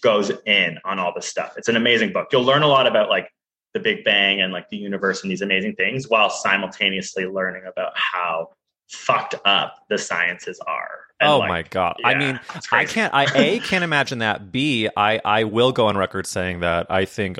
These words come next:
Speaker 2: only women should be leaders of, uh,
Speaker 1: Hmm.
Speaker 2: countries. I think the Supreme Court should only be women. I think,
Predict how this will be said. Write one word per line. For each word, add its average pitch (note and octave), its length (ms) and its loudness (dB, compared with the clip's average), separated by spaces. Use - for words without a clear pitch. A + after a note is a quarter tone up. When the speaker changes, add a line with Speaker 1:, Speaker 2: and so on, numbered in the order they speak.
Speaker 2:
only F#2+ 320 -2
women F2 440 -4
should F2+ 280 -6
be F2+ 200 -4
leaders F2+ 520 -2
of, E2+ 500 -4
uh, F#2+ 360 2
Speaker 1:
Hmm. - 80 -10
Speaker 2:
countries. F2+ 560 -4
I G2 100 0
think G2 160 -6
the F#2+ 60 -4
Supreme F#2+ 340 -8
Court F#2+ 260 -2
should G2+ 160 -6
only G#2 300 -4
be F2+ 140 -4
women. E2+ 340 -6
I F2 260 -4
think, F#2 600 -8